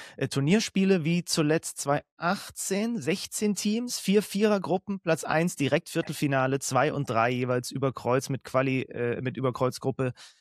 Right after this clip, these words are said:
äh, spielen dann, äh, in der Quali-Runde noch den, äh, weiteren Platz im Viertelfinale aus. Und, äh, wie tief, wie tief bist du schon, äh, im, im Yamamoto, aber generell auch im Japan-Mali-Game drin oder hast du da noch ein bisschen Weg zu gehen diese Woche?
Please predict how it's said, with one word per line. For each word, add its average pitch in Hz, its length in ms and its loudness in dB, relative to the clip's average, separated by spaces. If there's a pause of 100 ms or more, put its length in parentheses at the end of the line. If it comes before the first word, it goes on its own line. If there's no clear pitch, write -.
(120)
äh, 120 320 0
spielen 135 340 0
dann, 123 240 0
äh, 113 520 -2
in 123 120 -6
der 117 100 -2
Quali-Runde 117 600 0 (340)
noch 123 220 -6
den, 107 260 -4
äh, 110 220 -4
weiteren 110 340 -2
Platz 110 240 -4
im 120 140 -8
Viertelfinale 110 720 0
aus. 185 380 2 (440)
Und, 165 320 4
äh, 156 480 6 (600)
wie 175 260 4
tief, 202 360 4
wie 170 300 -14
tief 196 280 -2
bist - 200 -2
du 202 80 2
schon, 202 440 4 (100)
äh, 160 300 0
im, 175 220 4
im 170 320 2
Yamamoto, 170 640 4
aber 156 180 6
generell 160 360 6
auch 165 160 4
im 165 100 4
Japan-Mali-Game 175 1200 6
drin 196 320 4
oder 180 240 8
hast 180 180 2
du 180 60 0
da 170 140 6
noch 170 80 8
ein 165 80 4
bisschen 170 320 4
Weg 170 180 4
zu 165 100 2
gehen 147 240 6
diese 107 200 -2
Woche? 92 300 -4